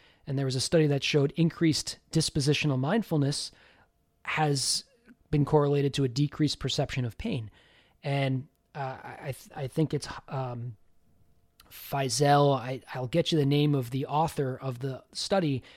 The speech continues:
was brought to me by one of my, my guests on the podcast, Doctor, um, Judd Brewer, who wrote the book Unwinding Anxiety, psychiatrist, neuroscientist. And then I think about that. Well,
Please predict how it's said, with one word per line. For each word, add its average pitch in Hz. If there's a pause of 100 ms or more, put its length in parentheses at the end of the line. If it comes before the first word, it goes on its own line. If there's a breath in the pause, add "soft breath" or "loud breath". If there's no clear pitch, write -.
(320 loud breath)
was 127
brought 147
to 147
me 139
by 127 (400 soft breath)
one 151
of 147
my, 135
my 131
guests 135
on 127 (100)
the 127
podcast, 147
Doctor, 131 (360 soft breath)
um, 120
Judd 139
Brewer, 156
who 123
wrote 139
the 139
book 131
Unwinding 131
Anxiety, 127 (100)
psychiatrist, 135
neuroscientist. 135 (600 soft breath)
And 139 (440)
then 175
I 165
think 170
about 135
that. 202 (180)
Well, 147